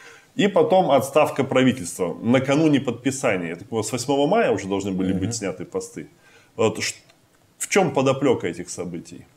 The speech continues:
Speaker 1: Ну, сначала начнём с отставки предыдущего премьера.
Speaker 2: Вот, ну, э, я думаю, что вся деятельность, не только отставка, вся деятельность предыдущего правительства,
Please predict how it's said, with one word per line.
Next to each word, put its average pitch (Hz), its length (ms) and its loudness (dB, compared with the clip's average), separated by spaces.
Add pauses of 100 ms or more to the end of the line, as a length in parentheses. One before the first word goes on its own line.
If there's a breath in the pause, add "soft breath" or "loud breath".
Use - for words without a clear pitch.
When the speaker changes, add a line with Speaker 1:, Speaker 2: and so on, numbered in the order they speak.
(140)
Speaker 1:
Ну, 151 220 4
сначала 147 300 4
начнём 131 340 2
с - 120 -4
отставки 120 460 0
предыдущего 117 600 0
премьера. 87 560 -8 (180)
Speaker 2:
Вот, 87 280 -10
ну, 127 280 -6 (160)
э, 95 560 -4
я 104 200 -2
думаю, 123 440 2
что 113 420 0
вся - 220 0
деятельность, 101 540 2
не 95 100 -6
только 135 300 -4
отставка, 87 500 -6 (340 soft breath)
вся 110 200 0
деятельность 107 440 2
предыдущего 98 460 -4
правительства, 113 840 -4